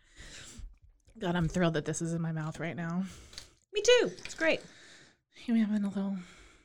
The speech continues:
Speaker 2: So where would one purchase this, Carter?
Speaker 1: It is available, um,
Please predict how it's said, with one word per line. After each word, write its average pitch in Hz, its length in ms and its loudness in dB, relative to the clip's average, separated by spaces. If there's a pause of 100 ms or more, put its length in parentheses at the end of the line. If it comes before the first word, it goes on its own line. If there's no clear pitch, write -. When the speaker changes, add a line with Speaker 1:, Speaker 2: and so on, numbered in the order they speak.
(840)
Speaker 2:
So 220 560 0 (600)
where 233 560 -2
would 226 300 -6 (120)
one 175 260 -6
purchase - 480 -10
this, - 260 -14
Carter? - 400 -14 (960)
Speaker 1:
It 220 140 6
is 247 160 8
available, 202 800 2
um, 175 480 -2